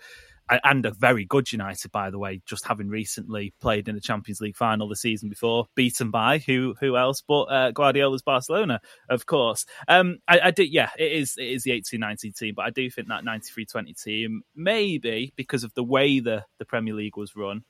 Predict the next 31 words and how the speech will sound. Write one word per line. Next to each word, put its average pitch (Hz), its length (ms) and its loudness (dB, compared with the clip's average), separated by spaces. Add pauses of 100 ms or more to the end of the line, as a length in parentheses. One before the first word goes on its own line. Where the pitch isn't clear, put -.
(100)
uh, 104 300 -8 (320)
w-, 117 220 -10
was 110 200 -8
won, 165 260 0
sorry, 104 420 -6 (400)
goes 120 220 2
under 113 160 0
the 110 100 -2
radar 110 360 2
a 107 40 0
little 131 540 -2
bit. 98 320 -4
But, 107 220 -4
um, 101 280 -6 (100)
yeah, 98 160 -2 (140)
eighteen 170 320 -2
nineteen 151 440 -4
goes 139 300 -2
through. 139 340 -2
They'll 143 180 0
play 120 200 -4
the 104 80 -8
Centurions 107 760 -6
in 101 40 -10
the 101 40 -12
semi-final. 104 520 -6
What 98 100 -6
a - 40 -14
game 104 160 -4
that'll 113 180 -6
be. 127 240 0